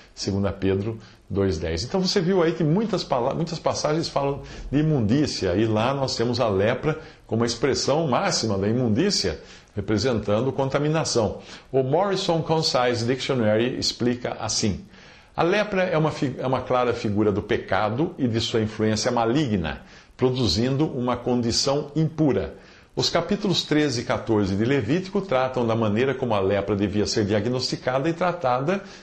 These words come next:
pelos sacerdotes como sendo aqueles que tendo a, que têm a mente de Deus. A instrução em Levítico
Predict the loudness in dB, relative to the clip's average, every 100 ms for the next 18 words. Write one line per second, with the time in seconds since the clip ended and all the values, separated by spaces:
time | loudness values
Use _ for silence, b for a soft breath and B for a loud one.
0 | -6 0 2 2 0 2 2 4 2 0
1 | -4 -8 B B B -2 0 0 0 2
2 | 0 2 0 0 -4 -6 -2 0 0 -2
3 | -4 -8 -2 -2 0 -4 -4 -2 0 0
4 | 0 -2 -2 0 0 -2 -8 -12 B B
5 | B -2 -2 0 -2 0 0 2 2 2
6 | 0 0 -2